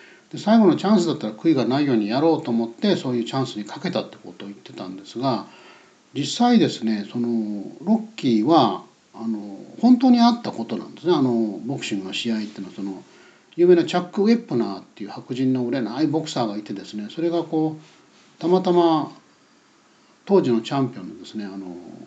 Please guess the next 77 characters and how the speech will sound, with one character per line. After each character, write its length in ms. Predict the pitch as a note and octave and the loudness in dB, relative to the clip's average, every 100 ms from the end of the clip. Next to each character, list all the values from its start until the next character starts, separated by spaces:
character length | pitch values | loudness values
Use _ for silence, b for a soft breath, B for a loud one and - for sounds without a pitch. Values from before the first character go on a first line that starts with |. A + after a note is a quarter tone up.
| - - - _ _ _ _ _ _ | -20 -20 -20 _ _ _ _ _ _
ア 100 | E3 | 0
リ、 160 | D#3+ - - _ _ b b _ G2+ | 2 0 -8 _ _ b b _ -14
ア 100 | G#2 | -12
リ、 80 | - - | -14 -18
え 680 | G#2+ G2 D2+ D2+ C#2+ D#2+ G#2 | -18 -18 -20 -20 -20 -20 -10
ー、 20 | |
グ 80 | B2 | 2
レ 80 | C3 | 2
イ 80 | B2 | 2
テ 80 | A#2+ | -2
ス 100 | - | -6
ト 180 | A#2 | -8
ア 40 | A2+ | -6
リ 80 | G2+ | -8
と 300 | - - G#2 | -12 -20 -20
呼 100 | F2+ | -20
ば 60 | |
れ 60 | F2+ | -20
る、 60 | - A2+ | -18 -10
あ 80 | |
の、 160 | A2+ G#2 | -8 -8
元 220 | C3 D#3 | -10 -8
カ 140 | C3+ C#3 | -4 0
シ 140 | F#3+ | 2
ア 60 | F3+ | 2
ス・ 140 | F3+ | 2
ク 100 | - | 0
レ 100 | E3+ | 2
イ 20 | |
っ 20 | A#2+ | 2
て 60 | |
言 100 | G2 | -2
っ 20 | - | -14
た 100 | F#2 | -16
ん 60 | |
で 80 | - | -18
す 80 | - | -16
け 60 | |
ど、 80 | G#2+ | -8
モ 140 | A#2 D3 | -4 -2
ハ 80 | |
メ 160 | E3+ E3+ | 0 2
ド・ 100 | E3 | 2
ア 60 | E3+ | 2
リ 100 | B2 | 0
と 160 | F#2 A#2 | -6 -8
名 100 | A#2+ | -6
前 180 | A#2+ A#2+ | -6 -8
を 60 | |
変 160 | A#2 B2 | -8 -10
え 20 | |
た 160 | A#2 A2 | -8 -10
時 260 | - - G#2 | -12 -8 -8
に 100 | F2+ | -8
で 80 | - | -10
す 100 | A2+ | -8
ね、 200 | G2+ B B B B B - | -8 B B B B B 0
え 40 | |
ー、 400 | D#3 D3 C#3+ - | 2 2 0 2
指 40 | G3 | 4
名 180 | G#3 | 4
さ 140 | F#3 F3+ | 4 2
れ 100 | F#3 | 2
て、 360 | G3 G3 D#3 | 4 4 4
こ 160 | - A#2 | 0 -8
う、 20 | |
試 180 | - C#3+ | -6 -4
合 140 | C#3 | -2
を 60 | C#3 | -4
し 100 | - | -4
た 120 | D#3 | -2
ん 100 | B2 | 0
で 100 | G2+ | -2
す 100 | - | -6
が、 200 | C#3 B2 | -2 0
も 360 | A#2+ D#3 A#2 | 2 2 2
う、 40 | - | -4